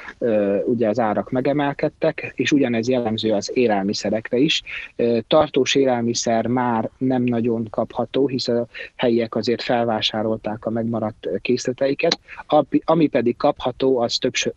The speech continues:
többszörös áron. Csak hogy egy példát mondjak, egy falusi üzletben, ö, egy két kilós liszt hétszáz forintba kerül. Tehát ez a magyarországi árnak körülbelül a duplája.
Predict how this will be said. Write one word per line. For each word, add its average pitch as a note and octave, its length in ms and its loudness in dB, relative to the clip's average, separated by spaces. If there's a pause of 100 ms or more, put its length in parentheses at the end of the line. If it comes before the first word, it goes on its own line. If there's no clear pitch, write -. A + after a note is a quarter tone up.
többszörös A2 540 0
áron. F#2+ 240 -2
Csak - 180 -4
hogy C3+ 100 2
egy B2 120 0
példát A#2+ 400 2
mondjak, C#3 420 0 (320)
egy - 180 -2
falusi B2+ 420 2
üzletben, B2+ 640 0 (240)
ö, A#2+ 80 -2
egy A2+ 360 0
két C3 260 4
kilós G#2+ 360 -2
liszt B2+ 240 0
hétszáz B2+ 540 0
forintba F#2+ 440 -4
kerül. C#2+ 420 -6 (380)
Tehát A2 180 -4
ez A2+ 100 -2
a A2+ 60 0
magyarországi G#2+ 720 0
árnak G#2 300 -4
körülbelül F#2+ 420 -4
a F#2 40 -4
duplája. - 600 -8